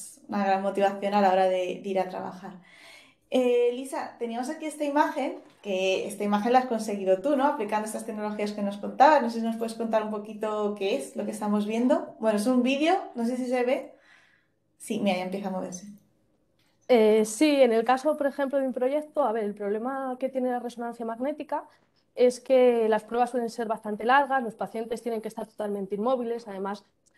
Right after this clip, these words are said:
Speaker 2: la, el escáner es, pues, pequeño, entonces puede dar cierta claustrofobia. Y, eh, normalmente se ad-, se adquieren, eh, muchas imágenes que son cualitativas. Esto quiere decir que el médico las,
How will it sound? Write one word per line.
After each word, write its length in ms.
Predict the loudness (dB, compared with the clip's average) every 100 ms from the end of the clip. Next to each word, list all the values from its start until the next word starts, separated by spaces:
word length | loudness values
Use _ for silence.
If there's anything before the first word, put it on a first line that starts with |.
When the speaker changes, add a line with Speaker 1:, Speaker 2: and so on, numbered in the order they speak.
| -6
Speaker 2:
la, 580 | -2 0 2 0 -2 -4
el 160 | -6 -6
escáner 460 | -4 -4 -2 0 0
es, 500 | -2 -4 -10 -16 _
pues, 160 | -20 -8
pequeño, 480 | -6 0 0 0
entonces 300 | -2 -6 -8
puede 180 | -2 0
dar 280 | 0 -4 -8
cierta 280 | -12 -10 -10
claustrofobia. 680 | -10 -12 -12 -6 -4 -4 -6 -10 _ _ _ _ _ -4
Y, 200 | -2 0 0
eh, 420 | 0 0 -2 -2
normalmente 500 | 0 0 2 0 0
se 100 | -2
ad-, 180 | -2 -6
se 160 | -4
adquieren, 540 | -4 0 4 6 4 0
eh, 300 | -2 -2 -2
muchas 320 | -2 -4 -4
imágenes 580 | -2 -2 -2 -4 -4 -8 _ _ _ _ _ _ _ _ _ _ _
que 340 | 6 6 4
son 280 | 0 -2 -2
cualitativas. 640 | 2 2 2 -2 -2 -2
Esto 160 | -4 -4
quiere 180 | 0 0
decir 200 | -2 -4
que 80 | -4
el 80 |
médico 280 | -2 0 0
las, 200 | -2 -4